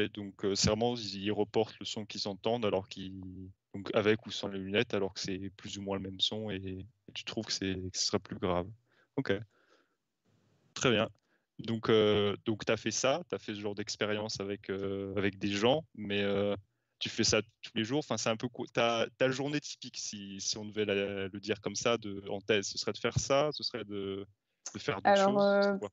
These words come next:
Speaker 2: en recherche, il n'y a, il y a pas de journée type. <laughs> En tout cas, en thèse, hein. Euh, vous pouvez donc, euh, non, je, je fais pas des expériences tous les jours, parce que déjà, c'est, c'est dur de trouver des,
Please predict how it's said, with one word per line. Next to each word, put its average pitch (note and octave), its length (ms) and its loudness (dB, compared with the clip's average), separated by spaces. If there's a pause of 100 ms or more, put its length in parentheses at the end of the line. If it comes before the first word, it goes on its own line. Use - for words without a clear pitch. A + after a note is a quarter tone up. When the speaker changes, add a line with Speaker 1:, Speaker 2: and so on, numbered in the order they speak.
Speaker 2:
en G#3+ 100 4
recherche, B3+ 420 4
il A#3+ 60 4
n'y - 40 2
a, G3 100 0
il - 20 -2
y F#3+ 60 0
a F#3 40 -2
pas G3+ 120 -2
de G3 80 -4
journée G3+ 280 -2
type. B3 380 -4
<laughs> - 840 -4
En G3+ 100 8
tout G#3 120 -4
cas, A#3+ 120 2
en G#3+ 120 6
thèse, A3+ 280 6
hein. G#3+ 140 0 (680)
Euh, G3 640 8
vous F#3 80 -4
pouvez G#3 360 2
donc, G#3 220 0
euh, G3 120 8
non, G#3 180 6
je, F#3 160 -2 (220)
je G#3 180 0
fais G3+ 160 0
pas A#3+ 160 4
des G#3+ 160 2
expériences F#3+ 440 -4
tous - 120 -4
les F#3 140 2
jours, B3+ 400 0 (120)
parce F#3+ 200 -6
que F#3 80 2
déjà, F#3+ 360 4
c'est, E3+ 400 4
c'est - 380 -2
dur A#3+ 260 6
de A3 120 6
trouver G#3+ 280 4
des, F#3+ 280 6